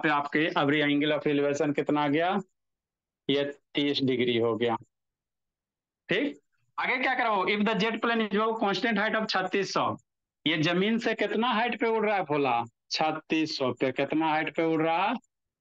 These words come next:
ये जमीन से भोला मेरा कितना height पे उड़ रहा है भोला? छत्तीस सौ root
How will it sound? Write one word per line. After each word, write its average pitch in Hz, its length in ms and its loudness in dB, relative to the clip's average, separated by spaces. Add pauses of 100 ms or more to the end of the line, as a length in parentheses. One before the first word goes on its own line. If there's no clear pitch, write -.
(220)
ये 143 180 2
जमीन 151 500 2
से 175 200 0
भोला 147 380 0
मेरा 139 480 2 (100)
कितना 151 340 0
height 156 280 0
पे 165 80 0
उड़ 165 160 2
रहा 160 100 2
है 156 60 0
भोला? 160 300 0 (840)
छत्तीस 151 800 -2
सौ 156 320 2
root 151 380 0